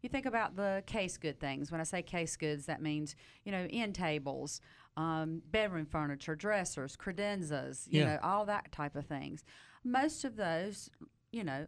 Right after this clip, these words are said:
Speaker 1: unless they're made locally by a handy guy that makes furniture,
Speaker 2: Yeah.
Speaker 1: they come from overseas.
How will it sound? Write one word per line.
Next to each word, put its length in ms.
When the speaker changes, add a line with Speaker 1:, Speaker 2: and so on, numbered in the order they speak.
Speaker 1:
unless 340
they're 180
made 280
locally 440
by 260
a 20
handy 500
guy 380
that 100
makes 300
furniture, 640
Speaker 2:
Yeah. 200
Speaker 1:
they 100
come 220
from 160
overseas. 880